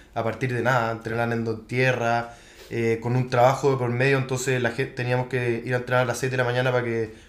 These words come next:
los que tenían su pega o, o su carrera tuvieran que, que ir a estudiar o trabajar después. Em,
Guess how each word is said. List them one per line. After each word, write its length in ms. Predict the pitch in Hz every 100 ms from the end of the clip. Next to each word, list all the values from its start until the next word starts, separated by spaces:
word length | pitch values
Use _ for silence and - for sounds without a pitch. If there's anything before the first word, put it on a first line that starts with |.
| -
los 100 | 110
que 100 | 113
tenían 240 | 113 123
su 140 | 120 110
pega 280 | 120 123 123
o, 280 | 117 113 -
o 100 | 113
su 160 | 110 113
carrera 520 | 107 117 120 123 - - - -
tuvieran 420 | - 113 117 117 113
que, 640 | - 113 110 110 107 104 98
que 60 |
ir 80 | 113
a 40 | 104
estudiar 380 | - 110 113
o 40 | 113
trabajar 420 | 110 101 - 117
después. 600 | 110 - 123 123 127 123 - - - - - - -
Em, 640 | 113 110 107 107 107 107